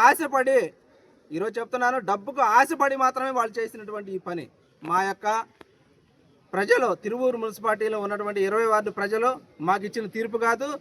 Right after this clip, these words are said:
మేము నైతికంగా విజయం సాధించాం. మేము నైతికంగా విజయం సాధించాము. రాబోయే ఇంకా మున్సిపల్ ఎలక్షన్ ఇంకా దాదాపు తొమ్మిది నెలల కాలమే ఇంకా ఉంది. మేమే అధైర్య పట్టలేదు. ఇప్పుడు వచ్చినటువంటి వైఎస్ఆర్సీపీలో ఉన్నటువంటి ఒకటో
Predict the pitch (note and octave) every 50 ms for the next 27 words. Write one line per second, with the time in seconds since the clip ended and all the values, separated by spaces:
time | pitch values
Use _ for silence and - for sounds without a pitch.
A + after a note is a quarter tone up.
0 | _ - E3 F#3+ G3+ F#3+ F3 F3+ G3 G3+ A#3+ C4 B3+ B3 A#3+ B3+ C4 A#3 G#3 A3
1 | A3+ C4+ C#4 - - - A#3+ B3+ C4+ C4 - C#4 C4+ B3+ A#3+ A3 F#3 D3 B2+ -
2 | _ _ _ - C#3+ D#3+ F3+ G#3 A3+ B3 A#3+ A3+ A#3+ A#3 A3+ A#3+ A#3+ A#3 G#3 A3
3 | G#3 A#3 A#3+ A3+ - A3 G#3 G#3 A3 A3+ A3 A#3 - B3 A#3+ A#3+ C#4 D#4+ D4+ -
4 | _ _ _ - E3 F#3+ G3+ G#3+ A#3 B3 B3 B3 B3 B3 A#3+ G3+ E3 - - _
5 | - F#3+ G3+ G3+ A3+ A#3+ A3+ G#3 F#3 E3 - _ - F#3+ A3 A#3 - - C4 B3
6 | A#3 A#3 A#3 - - A#3 A#3 A3 - A#3 A3 G3+ F3+ F3+ - _ _ - D#3+ E3+
7 | F#3 G#3 A3+ A3+ A#3 A3 G#3+ G3+ G#3+ A#3 A#3 A#3+ A#3 A#3+ A#3+ A3+ A#3 A#3+ A#3+ B3
8 | A#3 G#3 - A3+ A3 G#3+ G#3+ A3+ B3+ D4 E4 E4 - - E3 - E3+ G3 G3+ G3+
9 | A3 A#3+ B3+ A#3+ G#3 G#3 G#3 A#3 B3 B3 B3 A#3 A#3 G#3+ A3 - G4+ F#4+ B3+ A#3+
10 | A#3 C4+ D4 D#4+ D#4+ - - _ - F#3+ F#3 - C4 B3 B3+ A#3+ - D#4 D4+ B3+
11 | A#3+ A#3+ A#3 A#3+ A#3+ - C4 C#4 C#4+ - - _ _ - - F3+ A3+ B3+ B3 A#3+
12 | B3+ A#3+ A#3+ A#3+ A#3 A#3 A3 A#3+ A#3 A#3 A#3 A3+ A3+ A3 A3 A3 A3 A3+ A3+ G#3
13 | A3+ G#3+ G#3 F#3 - _ _ _ _ - F#3+ F#3 F#3 F#3+ A3 - B3